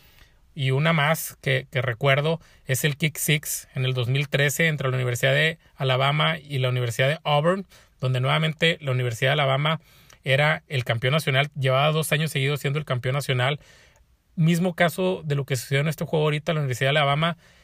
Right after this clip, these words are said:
si ganabas e-, ese juego, iba a pasar a la final de su conferencia, y de ganarla, pues, iba a pasar a, a, a, al campeonato nacional para poder defender su título, pero se enfrentó contra un equipo de Auburn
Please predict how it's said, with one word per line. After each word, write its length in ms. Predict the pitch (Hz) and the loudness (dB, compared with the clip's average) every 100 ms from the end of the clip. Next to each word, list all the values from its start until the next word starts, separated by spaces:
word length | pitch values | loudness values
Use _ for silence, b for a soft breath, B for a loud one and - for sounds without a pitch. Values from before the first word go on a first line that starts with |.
| b b _ _ _ _ - | b b _ _ _ _ -10
si 180 | - | -2
ganabas 560 | 143 139 143 160 175 - - | 2 2 4 2 2 -2 -6
e-, 260 | 151 151 | -6 -2
ese 160 | 143 165 | -2 0
juego, 540 | - 160 156 165 180 - | 2 2 2 0 0 -2
iba 200 | 147 151 | -2 0
a 40 | |
pasar 300 | 139 - 139 | 0 0 0
a 60 | 143 | 0
la 120 | 131 | -2
final 460 | 127 131 135 135 | -2 -2 -2 -2
de 100 | 135 | -4
su 140 | 131 135 | -4 -4
conferencia, 640 | 120 113 127 175 175 226 - _ _ _ _ _ _ - - | -4 0 0 0 0 -2 -2 _ _ _ _ _ _ -20 -8
y 100 | 143 | -2
de 120 | 127 | 0
ganarla, 480 | 120 120 127 147 147 b b b | 2 0 0 -2 -4 b b b
pues, 180 | 120 107 | -8 -4
iba 120 | 123 | -4
a 40 | |
pasar 280 | 120 113 123 | -2 0 2
a, 120 | 123 | 2
a, 80 | 120 - | 0 -4
a, 640 | 110 110 - 117 104 104 101 _ _ _ - - | -4 -6 -8 -8 -6 -8 -12 _ _ _ -20 -16
al 240 | - 110 | -6 -6
campeonato 480 | 107 107 113 117 131 | -4 -4 -2 -4 -2
nacional 420 | 135 120 123 120 | -2 -2 0 -2
para 240 | 120 127 120 | 0 -2 -2
poder 340 | 117 113 117 | -2 -2 -2
defender 380 | 127 131 120 123 | -2 -2 -2 -2
su 120 | 139 | -4
título, 480 | 123 135 151 156 180 b b b | -4 -4 -2 0 -2 b b b
pero 220 | 156 170 | -2 0
se 100 | 175 | -2
enfrentó 300 | 151 143 151 | -2 -2 -4
contra 220 | 151 156 | -4 -4
un 80 | 151 | -4
equipo 300 | 147 151 160 | -4 -4 -2
de 80 | 147 | 2
Auburn 400 | 165 175 156 165 | 4 4 2 -2